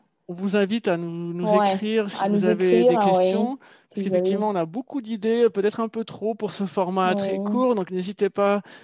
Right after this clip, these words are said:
Speaker 1: si vous voyez, euh, la présentation, à nous écrire, euh, pour, euh, qu'on, nous puissions échanger entre, entre enseignants.
Speaker 2: Oui, voilà, c'est ça. Ouais.
Speaker 1: On a été
Speaker 2: Donc,
Speaker 1: ravis
Speaker 2: euh,
Speaker 1: de,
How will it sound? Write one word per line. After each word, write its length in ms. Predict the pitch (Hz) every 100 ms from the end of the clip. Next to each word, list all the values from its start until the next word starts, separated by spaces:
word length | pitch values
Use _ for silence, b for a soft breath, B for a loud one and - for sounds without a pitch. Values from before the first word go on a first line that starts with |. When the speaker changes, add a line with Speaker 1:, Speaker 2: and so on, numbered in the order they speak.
| B
Speaker 1:
si 140 | -
vous 100 | 185
voyez, 380 | 185 190 190 202
euh, 120 | 180 165
la 100 | 165
présentation, 600 | 175 180 165 170 - 185
à 40 |
nous 180 | 175 165
écrire, 360 | 165 - 180 165
euh, 180 | 160 156 B B B B B B _
pour, 280 | 170 156 156
euh, 240 | 151 147
qu'on, 160 | 147 160
nous 300 | 160 170 170
puissions 320 | - 151 185
échanger 420 | 170 - 175 180
entre, 300 | 185 160 -
entre 300 | 160 156 -
enseignants. 500 | 160 - 160 151 156
Speaker 2:
Oui, 140 | 185 175 _ _
voilà, 480 | 190 180 175 151 180 _
c'est 200 | - 185
ça. 300 | 180 170 175 _ _ _ _ -
Ouais. 180 | 160 - _ -
Speaker 1:
On 60 | 156
a 60 | 165
été 140 | 165
Speaker 2:
Donc, 120 | 165
Speaker 1:
ravis 340 | 170 160 170 175
Speaker 2:
euh, 320 | 165 156
Speaker 1:
de, 40 | 151